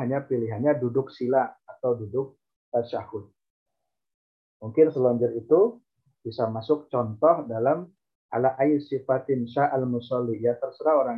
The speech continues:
yang sholat. Karena, eh, posisinya ya sakitnya pas di lutut, ditekuk susah. Tapi yang dibahas oleh para ulama justru pilihannya hanya dua.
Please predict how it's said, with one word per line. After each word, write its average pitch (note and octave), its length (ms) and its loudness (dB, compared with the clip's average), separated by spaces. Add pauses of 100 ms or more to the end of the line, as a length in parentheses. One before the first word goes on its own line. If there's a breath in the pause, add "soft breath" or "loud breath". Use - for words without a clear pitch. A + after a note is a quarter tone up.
yang A2+ 160 -14
sholat. C#3 320 -4
Karena, B2+ 240 -8 (540)
eh, A#2+ 320 4 (260)
posisinya B2 560 -2
ya D3 240 0
sakitnya - 460 -4
pas C3+ 180 0
di A#2 160 -8
lutut, D3+ 480 0 (140)
ditekuk A#2 680 -6
susah. C3+ 300 -6 (2000)
Tapi D3 160 -2
yang C3 240 4
dibahas A#2 720 -4
oleh A2+ 160 0
para A#2 240 0
ulama A#2+ 400 -2
justru C#3+ 320 -4
pilihannya B2+ 400 2
hanya C3+ 240 0
dua. B2+ 320 4